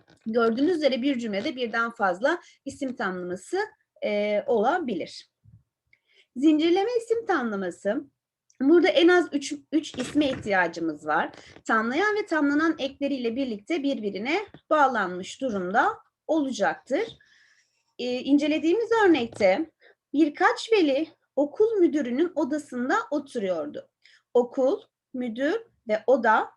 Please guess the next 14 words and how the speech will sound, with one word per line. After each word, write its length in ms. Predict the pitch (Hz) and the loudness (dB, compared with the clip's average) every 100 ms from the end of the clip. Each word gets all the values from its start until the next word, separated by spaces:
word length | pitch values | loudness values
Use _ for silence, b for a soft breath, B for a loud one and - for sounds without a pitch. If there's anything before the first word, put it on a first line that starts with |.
| _ - | _ -4
üç 220 | 381 - | -4 -2
tane 360 | 262 202 294 466 - _ - | -2 0 -2 -4 -8 _ -4
isimdir. 640 | 339 262 170 143 - _ _ b b b | -2 -2 -6 -8 -14 _ _ b b b
Burada 460 | 240 415 480 330 - | 2 2 4 0 2
almış 400 | 302 339 466 370 | 2 2 0 0
oldukları 560 | 277 220 208 202 202 | 0 -2 -6 -2 -2
eklerle 640 | 285 233 233 - 359 415 370 | 0 -2 -2 0 2 2 0
ve 120 | 233 | -2
birbirlerini 560 | 233 247 294 311 330 | -2 -2 -2 2 2
anlam 360 | - 240 285 392 | 2 2 2 2
olarak 380 | 311 214 202 208 | 2 2 0 0
tamamlaması 680 | 285 269 254 247 247 - 392 | -2 -2 -4 -6 -8 -8 -6
bakımıyla 640 | 339 254 196 180 262 427 _ - | -4 -4 -6 -2 -2 -4 _ -12
zincirleme 580 | 247 254 277 262 269 | -8 -6 -4 -2 0